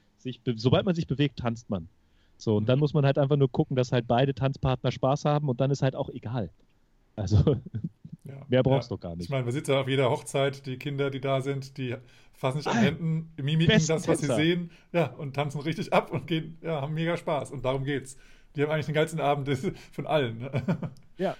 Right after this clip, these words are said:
Speaker 1: und die denken auch nicht nach, so, "Hab
Speaker 2: Nee,
Speaker 1: ich den
Speaker 2: überhaupt
Speaker 1: Schritt
Speaker 2: nicht.
Speaker 1: jetzt richtig gemacht?" Also,
Speaker 2: <laughs> Genau.
Speaker 1: ja,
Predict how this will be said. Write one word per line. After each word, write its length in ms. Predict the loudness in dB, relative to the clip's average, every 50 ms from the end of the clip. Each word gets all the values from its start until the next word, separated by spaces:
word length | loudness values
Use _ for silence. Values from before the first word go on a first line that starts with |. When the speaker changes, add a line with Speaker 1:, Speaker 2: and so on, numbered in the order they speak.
| 2
Speaker 1:
und 120 | 2 4 4
die 60 | 6
denken 200 | 4 4 2 2 0
auch 80 | 0
nicht 200 | 0 -2 -4 -4
nach, 220 | -4 -2 -2 -2 -2
so, 140 | -2 0
"Hab 80 | 4 4
Speaker 2:
Nee, 60 | 4
Speaker 1:
ich 40 | 4
den 20 | 4
Speaker 2:
überhaupt 160 | 2 0 0
Speaker 1:
Schritt 100 | 0 0 0
Speaker 2:
nicht. 80 | 0
Speaker 1:
jetzt 180 | -4 -4 -2 -4
richtig 280 | -6 -6 -6 -6 -4 -2
gemacht?" 420 | 0 0 4 6 4 4 6 4
Also, 240 | 0 2 2 0 0
Speaker 2:
<laughs> 40 | 2
Genau. 360 | 2 0 2 2 0 -2 -4 -6 -16 _ _ _ -20 -20 -20 -20 -20 -14 -8
Speaker 1:
ja, 300 | -4 -2 -2 -2 -4